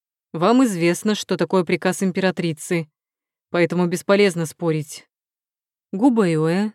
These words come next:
нахмурившись, больше не произнёс ни слова. С горечью он посмотрел на ту, которая пыталась спасти жизнь генерала Му. Эта девушка невиновна.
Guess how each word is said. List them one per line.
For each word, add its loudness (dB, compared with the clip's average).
нахмурившись, -4
больше 0
не 0
произнёс -4
ни -2
слова. -4
С -8
горечью 0
он -2
посмотрел -2
на -2
ту, -2
которая -4
пыталась -2
спасти -6
жизнь -4
генерала -2
Му. -2
Эта 0
девушка -2
невиновна. -2